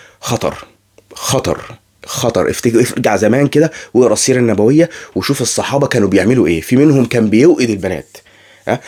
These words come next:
ولما اتغيروا، اتغيروا واحدة واحدة، ها؟ ولما اتغيروا الرسول عليه الصلاة والسلام كان بيحتضنهم واحدة واحدة. في منهم كانوا بيقاتلوا الإسلام.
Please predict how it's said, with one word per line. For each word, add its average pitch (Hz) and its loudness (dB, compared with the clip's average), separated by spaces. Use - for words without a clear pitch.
ولما 101 2
اتغيروا، 107 4
اتغيروا 110 2
واحدة 120 -2
واحدة، - -4
ها؟ 113 -4
ولما 104 2
اتغيروا 104 4
الرسول 101 -2
عليه 120 2
الصلاة - -4
والسلام 120 -4
كان 101 -8
بيحتضنهم 101 0
واحدة - 0
واحدة. 107 -2
في - 0
منهم 143 4
كانوا 117 0
بيقاتلوا 120 0
الإسلام. 76 -4